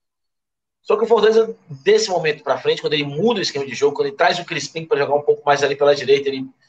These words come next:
meio que, eu não entendi muito bem tecnicamente o que ele fez. Eu acho que ele trouxe o Zé Wellison pra trás, né, pra zaga,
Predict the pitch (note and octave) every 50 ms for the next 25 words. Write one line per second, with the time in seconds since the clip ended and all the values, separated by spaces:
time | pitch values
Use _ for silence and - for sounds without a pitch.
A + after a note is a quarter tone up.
0 | _ _ _ _ _ - - - - E3+ - _ _ _ _ _ _ _ _ _
1 | _ _ _ _ _ _ _ _ _ _ _ _ _ _ _ - D#3+ E3+ G3 G3+
2 | G3 - G3+ F3 E3 C#3+ G3 G3 F#3 G3 F#3+ - D#3+ C3+ D#3+ E3+ E3 - _ _
3 | _ _ - E3+ E3 E3+ D#3+ - D3+ C#3 D3 D3 - - D3 C#3 - D3 D3+ D3+
4 | D#3 D#3 - E3 D#3 D3 - _ _ _ _ _ _ _ _ _ - - E3 G#3
5 | G#3 G#3 - E3 C#3 D#3+ C#3+ C3+ C3+ C#3+ D#3+ D#3 D3+ - D3 C3+ B2 B2 A#2 -
6 | - B2 C#3+ D3 C#3 - C#3 - B2+ A#2+ A2+ G#2+ A#2 C3 C3+ B2+ A2+